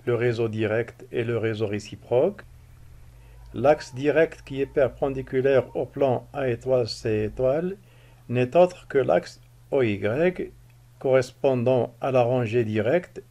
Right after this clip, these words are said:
zéro un zéro. L'axe de rotation est alors l'axe O Y.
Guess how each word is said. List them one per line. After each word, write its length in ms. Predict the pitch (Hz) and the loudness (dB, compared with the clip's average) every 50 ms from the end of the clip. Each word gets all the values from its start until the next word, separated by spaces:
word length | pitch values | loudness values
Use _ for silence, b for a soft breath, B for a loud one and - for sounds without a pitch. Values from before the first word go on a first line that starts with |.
| - | -12
zéro 540 | - 107 101 113 113 107 147 170 185 202 - - - - - - | -10 -4 -2 0 0 2 2 2 2 0 -4 -8 -16 -20 -12 -8
un 200 | 165 175 175 160 | -4 -2 -2 -2
zéro. 380 | 131 120 123 110 85 71 - - - - _ - - - - - - - - - - - - - - - - - - - - - - - - - - - - | 0 -2 -2 -2 -4 -6 -8 -12 -16 -20 _ -20 -20 -20 -20 -20 -20 -20 -20 -20 -20 -20 -20 -20 -20 -20 -20 -20 -20 -20 -20 -20 -20 -20 -20 -20 -20 -20 -14
L'axe 380 | - 107 127 160 165 - - - | -4 2 4 4 4 2 0 0
de 80 | 120 | 2
rotation 640 | 120 117 127 123 127 117 113 - - - 131 120 110 | 4 4 4 4 4 2 0 0 -2 -2 0 0 0
est 160 | 101 98 - | 0 0 0
alors 520 | 104 101 104 117 143 165 180 196 185 - - - - - - | 0 2 4 4 4 4 4 2 0 -2 -8 -16 -18 -18 -10
l'axe 460 | 110 107 127 160 185 180 - - - - - - | -2 2 4 4 4 2 0 -12 -20 -20 -8 -4
O 100 | 185 170 | -2 0
Y. 440 | 156 139 117 104 95 85 78 82 | 0 -2 -2 -4 -6 -8 -10 -12